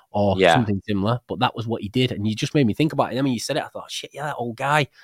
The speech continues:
Speaker 1: he's probably dead now.
Speaker 2: But,
Speaker 1: Uh, but that
Speaker 2: but
Speaker 1: was his thing.
Speaker 2: Yeah,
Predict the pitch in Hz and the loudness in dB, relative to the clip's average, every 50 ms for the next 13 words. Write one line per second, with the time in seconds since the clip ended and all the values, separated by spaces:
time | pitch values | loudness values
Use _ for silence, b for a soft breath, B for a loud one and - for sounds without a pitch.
0 | b b b b 101 - - - 175 107 - 135 139 120 95 82 73 78 82 - | b b b b -10 -8 -6 -4 -4 -4 -2 -2 -2 -2 -2 -4 -6 -6 -10 -14
1 | B B B B B B B B - 110 104 104 104 - - 117 - - 135 - | B B B B B B B B -2 0 0 0 0 -4 -8 -10 -6 -2 -2 -2
2 | - - 117 104 - _ - - - 135 127 117 - - - - - 113 123 151 | -2 -4 -8 -10 -10 _ -16 -8 -2 -2 -2 -2 -4 -10 -10 -4 -2 0 2 4
3 | 170 180 - - - _ _ _ _ _ _ _ _ _ _ _ _ - 131 123 | 2 2 0 -4 -12 _ _ _ _ _ _ _ _ _ _ _ _ -4 2 4
4 | 120 104 82 78 - | 6 6 6 4 0